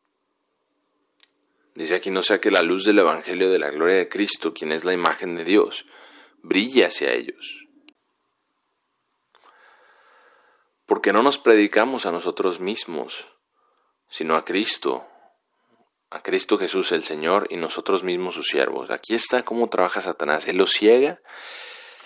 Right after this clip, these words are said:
lo cual es pecado. Ahora, Efesios capítulo dos es importante, porque recuerden que dice que Satanás ha engañado al mundo entero y que el mundo entero está en poder del maligno.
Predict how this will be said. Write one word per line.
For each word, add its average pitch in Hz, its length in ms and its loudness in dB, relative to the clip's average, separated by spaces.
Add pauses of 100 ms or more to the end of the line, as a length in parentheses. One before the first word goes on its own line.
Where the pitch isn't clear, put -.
(120)
lo 85 180 2
cual 87 200 4
es 85 100 -2
pecado. - 560 -4 (1300)
Ahora, 69 240 0
Efesios 98 400 2
capítulo 92 480 0
dos 87 180 2
es - 140 -4
importante, 87 800 -4 (380)
porque 85 180 -2
recuerden 92 340 4
que 95 120 -4
dice 92 160 -4
que 92 80 -4
Satanás 82 420 -2
ha 98 60 -2
engañado 87 340 0
al 87 80 0
mundo 90 280 -4
entero 92 420 2
y 101 100 -6
que - 120 -2
el 78 60 -2
mundo 98 280 -6
entero 110 340 2
está 98 400 0
en 98 200 -8
poder 76 640 2 (320)
del 76 140 -2
maligno. 71 640 -6